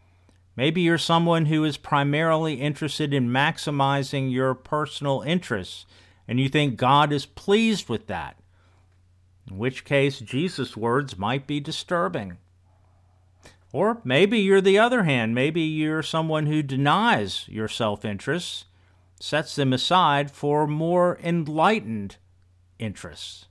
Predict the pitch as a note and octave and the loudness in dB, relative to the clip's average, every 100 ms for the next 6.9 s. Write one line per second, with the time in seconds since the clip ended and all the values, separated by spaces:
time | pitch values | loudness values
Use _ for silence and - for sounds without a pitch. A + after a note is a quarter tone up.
0 | _ _ _ _ _ _ - D3+ F#3 G#3+ | _ _ _ _ _ _ -10 -4 -2 -2
1 | C#3 G#2+ - - - - - _ _ _ | -2 -6 -8 -14 -18 -18 -20 _ _ _
2 | _ _ _ _ _ - F3 C4 D4 B3+ | _ _ _ _ _ -6 -4 0 2 4
3 | G#3+ C3 - D#3+ - D3+ - B2 A#2 A#2+ | 4 4 0 -2 0 -4 0 0 0 -2
4 | A2+ G2+ G2+ F2 - G2+ A#2 C3+ C#3 C3 | -4 -4 -6 -8 -8 -2 0 0 -2 -2
5 | A2 D#2 A2 A2+ B2 A#2+ G#2 G2+ G#2+ A#2+ | -4 -6 -2 0 0 -2 -6 -4 -2 0
6 | C3 B2+ - G#2 E2+ F#2+ E2+ D2+ C#2+ | 0 0 -4 -6 -6 -10 -10 -12 -16